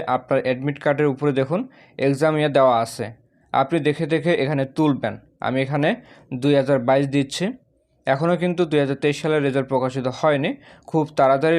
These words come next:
রেজাল্ট প্রকাশিত হয়ে যাবে। এরপর আমরা একটু নিচের দিকে আসব। এখানে দেখুন কিছু সংখ্যা, কিছু অক্ষর দেওয়া আছে, এখানে যাই থাকবে ওটাই আপনারা নিচের ঘরে তুলবেন। প্রথমে কিউ আছে, কিউ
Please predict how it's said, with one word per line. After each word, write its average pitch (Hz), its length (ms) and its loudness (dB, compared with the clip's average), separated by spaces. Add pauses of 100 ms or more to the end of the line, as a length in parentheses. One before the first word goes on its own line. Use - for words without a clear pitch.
রেজাল্ট 131 260 0
প্রকাশিত 123 360 -2 (120)
হয়ে 151 240 0
যাবে। 127 220 2 (520)
এরপর 156 280 2
আমরা 160 160 0
একটু 160 200 -2
নিচের 147 260 0
দিকে 131 200 2
আসব। 110 200 -6 (1900)
এখানে 180 320 4
দেখুন 180 260 4
কিছু 160 180 0 (100)
সংখ্যা, 147 300 2 (100)
কিছু 139 160 -2 (100)
অক্ষর 131 260 -2
দেওয়া 120 280 4
আছে, 165 200 -4 (500)
এখানে 151 200 2 (100)
যাই 135 160 4 (100)
থাকবে 143 240 0 (100)
ওটাই 131 280 4
আপনারা 147 280 2 (120)
নিচের 135 260 -2
ঘরে 127 160 0 (120)
তুলবেন। 127 340 0 (640)
প্রথমে 165 360 2
কিউ 175 200 4
আছে, 165 140 -2 (100)
কিউ 160 100 2